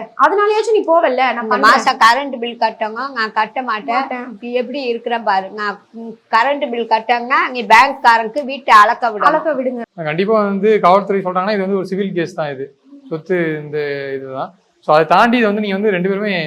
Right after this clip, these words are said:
Speaker 3: ஏமாந்துருக்கீங்க. ஆஹ், நீங்க ஃபர்ஸ்ட் இந்த வீட்டுக்கு வந்து, என்னை பொறுத்த வரைக்கும், நீங்க இந்த வீட்டுக்கு, அது கட்டி முடிக்கப்படாத வீட்டுக்கு நீங்க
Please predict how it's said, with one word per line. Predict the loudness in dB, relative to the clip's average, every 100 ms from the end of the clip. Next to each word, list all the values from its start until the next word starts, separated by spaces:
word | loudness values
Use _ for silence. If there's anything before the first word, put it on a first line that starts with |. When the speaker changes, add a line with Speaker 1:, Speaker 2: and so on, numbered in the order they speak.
| -6 -4
Speaker 3:
ஏமாந்துருக்கீங்க. | -2 0 -2 -6 -6 -8 -10 _ _ _ _ -6
ஆஹ், | -4 -4 -4 -4
நீங்க | -4 -2
ஃபர்ஸ்ட் | -4 -2
இந்த | -2
வீட்டுக்கு | -2 -2 -2 -2
வந்து, | -2 -2 0 0 -4
என்னை | -6 -4
பொறுத்த | -4 -2
வரைக்கும், | -4 -4 -10 -16 -16
நீங்க | -10 -8
இந்த | -6
வீட்டுக்கு, | -6 -4 -4 -4 -8 -12 _ _ -6
அது |
கட்டி | -4 -4 -4
முடிக்கப்படாத | -6 -4 -4 2 2 2
வீட்டுக்கு | 0 -4 -4
நீங்க | -4 -4